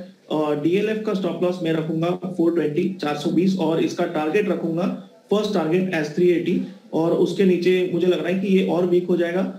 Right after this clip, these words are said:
Chances बहुत कम है थ्री एटी टूटने के, क्योंकि ये सेक्टर इस साल के लिए अच्छे से पिकअप हुआ है, but risk reward के हिसाब से एक अच्छी short trade इसमें फिलहाल बैठ रही है।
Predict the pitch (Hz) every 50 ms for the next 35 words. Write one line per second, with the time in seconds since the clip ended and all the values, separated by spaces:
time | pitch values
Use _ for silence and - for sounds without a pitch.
0 | - - - _ - 175 180 190 190 240 - 190 190 214 214 208 214 208 190 196
1 | 202 185 - 175 180 185 190 185 185 190 190 185 175 160 165 180 185 196 208 196
2 | 190 190 202 202 202 202 185 151 - - 185 180 180 - - 190 190 185 - -
3 | - 165 160 165 170 170 175 165 147 - - 175 170 175 185 - 160 156 175 175
4 | 175 175 156 160 180 190 190 - - - _ _ _ - 170 175 180 220 240 -
5 | - - 196 185 180 180 180 185 180 170 156 165 170 165 165 - 214 202 196 196
6 | - - - 151 - - 208 190 - 165 165 160 - 185 180 170 160 - - 190
7 | 190 190 175 160 160 165 160 156 147 131 127 - - - - - - -